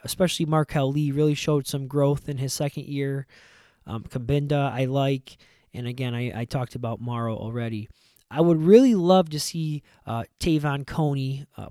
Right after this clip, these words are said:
push for a roster spot. He's, he's the undrafted free agent out of Notre Dame.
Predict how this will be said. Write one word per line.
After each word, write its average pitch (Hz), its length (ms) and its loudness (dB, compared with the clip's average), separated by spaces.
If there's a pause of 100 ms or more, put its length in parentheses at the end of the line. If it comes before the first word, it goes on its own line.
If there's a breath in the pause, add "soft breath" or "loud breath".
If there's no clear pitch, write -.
push - 320 2
for 143 180 -4
a 131 40 -2
roster 131 420 -6
spot. 120 320 -6
He's, 151 360 -10
he's 143 200 -8
the 139 140 -2
undrafted 139 480 -2
free 143 240 -6
agent 131 260 -4
out 123 160 -8
of 127 80 -8
Notre 127 240 -6
Dame. 147 540 -4